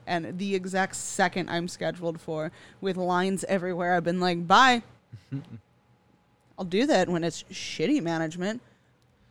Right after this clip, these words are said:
Speaker 2: Yeah, I would say
Speaker 1: Uh,
Speaker 2: when it's people who, you know, haven't
Speaker 1: Right.
Speaker 2: done anything for you, so you're
Speaker 1: Right.
Speaker 2: like, "Why the fuck would I?"
Speaker 1: Why would I fucking help you? You're a piece of shit. No, bye. <laughs> But no,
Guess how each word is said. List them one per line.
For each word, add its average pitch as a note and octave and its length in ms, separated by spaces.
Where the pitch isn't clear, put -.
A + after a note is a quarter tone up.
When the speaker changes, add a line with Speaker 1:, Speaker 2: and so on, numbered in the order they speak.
Speaker 2:
Yeah, A#2+ 160
I - 20
would G2 80
say A#2 100
Speaker 1:
Uh, A2+ 40
Speaker 2:
when A2 120
it's G#2 120
people A2 320
who, G#2+ 200
you G2+ 160
know, F#2 240
haven't G#2+ 440
Speaker 1:
Right. A#3 100
Speaker 2:
done A2+ 160
anything G#2+ 460
for G2 220
you, G#2 120
so - 120
you're G2+ 120
Speaker 1:
Right. F#2+ 80
Speaker 2:
like, G2 120
"Why G2 140
the G2+ 80
fuck G#2 320
would G#2 100
I?" F#2+ 260
Speaker 1:
Why G#3+ 200
would B3 100
I B3 80
fucking A#3+ 320
help C4 240
you? E3+ 320
You're G3 140
a G3 40
piece A3+ 180
of G#3 60
shit. G#3 300
No, F#3+ 300
bye. F#3 320
<laughs> B3+ 120
But A3+ 140
no, C4 280